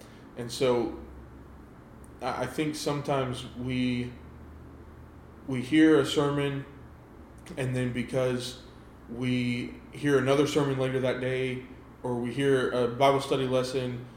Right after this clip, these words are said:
and we hear two sermons after that, uh, I mean, we, we lose efficiency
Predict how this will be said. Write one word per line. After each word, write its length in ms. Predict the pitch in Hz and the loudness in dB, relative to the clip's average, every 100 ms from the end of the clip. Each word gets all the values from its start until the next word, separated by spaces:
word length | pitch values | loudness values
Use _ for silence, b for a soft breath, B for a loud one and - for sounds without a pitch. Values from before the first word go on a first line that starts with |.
| B - | B -10
and 140 | 120 | -8
we 80 | 120 | -4
hear 220 | 131 123 | -2 -2
two 220 | 123 151 143 | -2 -2 0
sermons 420 | 147 135 131 127 | 2 2 0 0
after 260 | 127 127 127 | -2 -2 -2
that, 380 | 123 123 113 B B B - 120 | -2 -2 -4 B B B -16 -12
uh, 340 | 117 113 107 - - - - - - - - | -8 -6 -6 -8 -14 -20 -20 -20 -20 -18 -12
I 40 | 117 | -8
mean, 240 | 120 117 | -8 -6
we, 180 | 127 147 117 | -6 -6 -6
we 200 | 135 160 | -4 -4
lose 400 | 123 135 190 160 | -2 0 2 0
efficiency 600 | - 247 202 131 127 101 | 0 -2 -2 -4 -6 -8